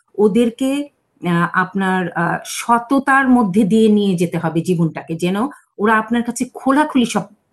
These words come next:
বলতে পারে। বাবা মাকে একজন বাবা খুব কঠিন অবস্থা ধারণ করলো, কিন্তু মাকে হয়ে যাবে,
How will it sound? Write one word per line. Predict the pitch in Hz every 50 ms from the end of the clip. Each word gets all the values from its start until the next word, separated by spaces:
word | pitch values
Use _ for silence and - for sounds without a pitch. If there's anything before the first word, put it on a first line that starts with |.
| _ - 214
বলতে | 202 208 214 - - 180
পারে। | - - - - - _ _ _ _ _ _ _ -
বাবা | 165 208 208 202 247 247
মাকে | 254 254 254 277
একজন | 262 233 233 214 190 247 247 247
বাবা | 220 226 220 196 220 214 220 214 214 - - -
খুব | 240 208 - -
কঠিন | 247 - - 269 233 220
অবস্থা | 202 214 214 - - 226 196
ধারণ | 170 170 196 202 214 208
করলো, | 214 226 233 247 320 320 190 - - _ _ _ -
কিন্তু | 208 185 170 208
মাকে | 202 196 190 190 185 233 214
হয়ে | 185 214 202 202
যাবে, | 185 208 196 202 202